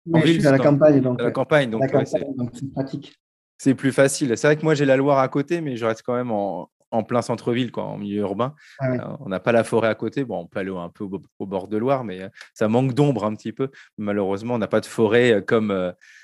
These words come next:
Speaker 1: comme, euh, comme Amandine qui va, euh, <laughs> en forêt,
Speaker 2: Ouais.
Speaker 1: euh, comme, euh, maîtresse écolo aussi, qui fait pas mal de, Mégane, de... d'école dehors aussi. Mais c'est vrai qu'on en voit beaucoup passer en ce moment et c'est un peu le,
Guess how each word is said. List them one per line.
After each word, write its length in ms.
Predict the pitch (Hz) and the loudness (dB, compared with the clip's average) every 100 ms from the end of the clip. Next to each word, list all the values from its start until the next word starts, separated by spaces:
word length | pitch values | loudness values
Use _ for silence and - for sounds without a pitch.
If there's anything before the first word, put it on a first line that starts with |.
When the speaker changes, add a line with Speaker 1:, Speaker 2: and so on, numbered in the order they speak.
| _ _ _ _ _ _ _ | _ _ _ _ _ _ _
Speaker 1:
comme, 240 | 110 98 | -4 0
euh, 180 | 92 90 90 | 0 -2 -2
comme 160 | - 104 | -4 -2
Amandine 440 | 98 101 113 120 | -2 -4 -4 -6
qui 140 | 101 98 | -6 -2
va, 220 | 101 101 | 0 0
euh, 340 | 92 80 55 - - | 0 -4 -8 -12 -10
<laughs> 640 | - - - - - - | -6 -6 -8 -16 -20 -6
en 100 | 104 | -6
forêt, 380 | - 104 95 - | -2 0 4 6
Speaker 2:
Ouais. 140 | 104 98 | 4 0
Speaker 1:
euh, 60 | - _ - _ | -10 _ -20 _
comme, 180 | - 101 | -6 -2
euh, 240 | 95 92 95 | -2 -4 -4
maîtresse 340 | 98 - 110 | -8 -8 -8
écolo 340 | 101 95 110 | -6 -2 0
aussi, 200 | 120 - | 0 -2
qui 140 | 123 147 | -8 -10
fait 100 | - | -6
pas 200 | 90 95 | -4 -2
mal 260 | 98 101 95 | -2 -6 -6
de, 200 | 90 85 147 135 - - 113 - | -8 -10 -16 -20 -20 -20 -20 -6
Mégane, 400 | 107 101 110 113 | -2 2 2 2
de... 380 | 95 92 - 92 | -2 -4 -10 -12
d'école 540 | 90 - 113 135 120 | -4 0 2 4 4
dehors 300 | 110 120 104 | 6 4 6
aussi. 300 | 107 107 151 | 4 2 0
Mais 120 | 147 | 0
c'est 140 | 113 117 | 0 2
vrai 180 | 120 - | 2 0
qu'on 320 | 110 98 107 | -2 -2 -4
en 80 | 104 | -4
voit 120 | 110 | -2
beaucoup 240 | 110 113 147 | -4 -6 -4
passer 340 | 117 110 127 | -4 -4 -8
en 80 | 117 | -12
ce 140 | - | -10
moment 160 | 104 127 | -8 -6
et 40 | |
c'est 140 | 120 98 | -6 -8
un 80 | |
peu 140 | 90 113 | -8 -4
le, 180 | 98 | -4